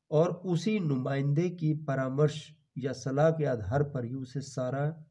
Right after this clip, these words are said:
शासन कार्य चलाना पड़ता था। प्रशासन में भी हस्तक्षेप हो गया, मतलब,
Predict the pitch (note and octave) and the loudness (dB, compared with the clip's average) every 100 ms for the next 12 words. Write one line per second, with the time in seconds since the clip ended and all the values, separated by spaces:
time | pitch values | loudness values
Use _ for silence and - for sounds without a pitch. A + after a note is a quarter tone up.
0 | _ - - B2+ B2 C#3 C3+ B2+ A#2+ A#2 | _ -12 -6 -4 -4 -6 -6 -6 -4 -4
1 | B2+ B2+ A#2 G#2+ A2 A2 G#2+ - A2 G#2+ | -6 -6 -8 -6 -8 -10 -16 -14 -14 -12
2 | A2+ - - D3 C#3+ C3+ D#3 F3+ F#3 F#3 | -14 -14 -4 -2 0 -2 0 0 0 2
3 | E3 D3+ E3 - D#3 D3+ A#2+ A#2 A2 A2 | 4 4 0 -2 -2 -2 -6 -10 -10 -12
4 | A2+ | -16